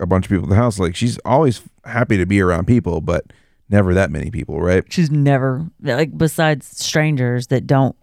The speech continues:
Speaker 2: come up in her face and wanna be around her all
Speaker 1: Mm-hmm.
Speaker 2: day. Like, she's never been around that many people.
Speaker 1: At
Speaker 2: Everybody
Speaker 1: once.
Speaker 2: that was there was there to see her.
Speaker 1: Yeah. Um,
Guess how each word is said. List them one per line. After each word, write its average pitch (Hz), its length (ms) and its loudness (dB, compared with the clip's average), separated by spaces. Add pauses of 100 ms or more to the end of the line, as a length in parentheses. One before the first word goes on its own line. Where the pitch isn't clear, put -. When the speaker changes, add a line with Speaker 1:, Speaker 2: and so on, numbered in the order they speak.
Speaker 2:
come 147 180 2
up 131 160 2
in 135 100 4
her 123 160 0
face 135 260 0
and 127 160 0
wanna 127 180 0
be 127 200 0
around 127 360 0
her 123 120 -2
all 92 140 4
Speaker 1:
Mm-hmm. - 100 4
Speaker 2:
day. 123 300 -2
Like, 131 260 -6
she's - 180 -6
never 135 400 2
been 123 140 -4
around 127 240 -4
that - 160 -6 (220)
many 131 240 -6
people. - 380 -8 (140)
Speaker 1:
At 143 180 2
Speaker 2:
Everybody 156 380 2
Speaker 1:
once. 160 100 2
Speaker 2:
that 147 140 2
was 151 180 0
there 135 320 0
was 123 160 -6
there 131 180 -2
to 120 80 -6
see 131 260 -4
her. 120 520 -12 (480)
Speaker 1:
Yeah. - 280 -10 (1120)
Um, 85 460 2